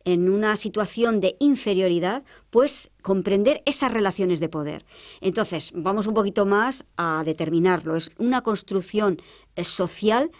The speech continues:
de lo que es ser hombre y de lo que es ser mujer en una sociedad determinada. Es una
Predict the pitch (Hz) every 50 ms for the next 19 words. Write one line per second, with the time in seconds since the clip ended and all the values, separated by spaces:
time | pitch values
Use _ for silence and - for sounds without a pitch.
0 | _ - - 190 170 170 170 202 190 - - 208 185 - - - 247 254 254 247
1 | 220 226 254 294 - - - 196 180 175 165 165 165 185 185 - - - 202 190
2 | 190 208 208 - - 247 262 262 - - - _ - 208 202 196 196 208 220 233
3 | 254 277 285 - - - - 208 185 - 185 175 180 202 - - 190 165 160 160
4 | 151 147 139 135 113 117 117 - - - - - 330 320 339 -